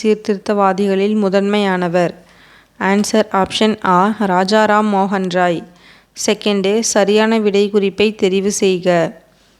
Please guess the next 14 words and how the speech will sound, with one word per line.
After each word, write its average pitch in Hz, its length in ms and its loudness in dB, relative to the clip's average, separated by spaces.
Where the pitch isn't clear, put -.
ஆன்சர் 202 380 0
வந்து 196 520 0
ஆப்ஷன் 190 460 -2
ஆ 180 160 2
தான் 185 200 0
கரெக்டு. 185 640 -2
தேர்டு, 202 380 4
சரியாக 214 680 0
பொருத்தப்பட்டுள்ள 202 640 0
இணையை 196 500 0
தேர்ந்தெடுக்க. 175 720 0
ஆன்சர் 196 640 0
ஆப்ஷன் - 240 -2
ஆ, 202 320 0